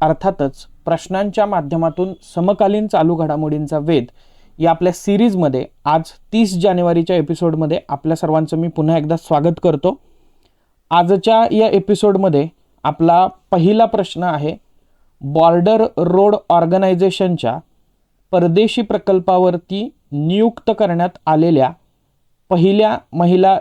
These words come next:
लष्करी अधिकारी खालीलपैकी कोण ठरलेले आहेत? शिवा चौहान, मोहना सिंग, सुरभी जाखमोला आणि यापैकी नाही. विद्यार्थी मित्र मैत्रिणींनो, तुम्ही सायमल्टेनियसली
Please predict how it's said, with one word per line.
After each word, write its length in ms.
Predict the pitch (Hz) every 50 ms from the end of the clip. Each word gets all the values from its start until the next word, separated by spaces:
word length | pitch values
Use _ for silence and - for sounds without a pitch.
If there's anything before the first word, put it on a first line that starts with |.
| -
लष्करी 460 | - 170 170 - - - 185 185 190 - -
अधिकारी 500 | 170 151 175 170 - 185 170 135 131 139 - _ -
खालीलपैकी 600 | - 156 156 165 175 175 170 - 170 156 - 190
कोण 280 | - - 170 160 160
ठरलेले 420 | 156 147 151 127 131 127 127 135 127
आहेत? 240 | - - 113 120 104 - _ _ _ _ _ _ _ _ _ _ _ _ _ _ -
शिवा 220 | - 165 165 175 180
चौहान, 460 | 175 - 196 175 160 180 185 196 220 220 - _ _ _ _ _ _ _ _ _ _ -
मोहना 520 | 139 147 160 165 160 175 175 190 196 202 - - -
सिंग, 340 | - - 202 202 208 220 220 226 - _ _ _ _ _ _ _ _ _ _ _ _
सुरभी 540 | _ - 190 185 185 175 156 175 220 214 - - _ - 135
जाखमोला 640 | 139 156 165 170 170 - 202 196 196 196 185 185 202 233 - _ _ _ _ -
आणि 240 | 135 143 156 170
यापैकी 460 | 170 156 147 147 - 151 143 - 180 185
नाही. 340 | 190 180 120 101 107 95 - _ _ _ _ _ _ _ _ _ _ _ _ _ _ _ -
विद्यार्थी 420 | 147 156 151 175 180 185 185 226
मित्र 240 | 208 208 180 196 202
मैत्रिणींनो, 600 | 202 202 190 165 180 180 190 185 175 165 175 196 269 - _ _ _ _ _ _ _ _ _ _ _ _ _ _ _ _
तुम्ही 200 | - 156 165 180
सायमल्टेनियसली 960 | 170 214 175 165 160 170 180 185 175 190 180 180 180 175 - - 185 196 208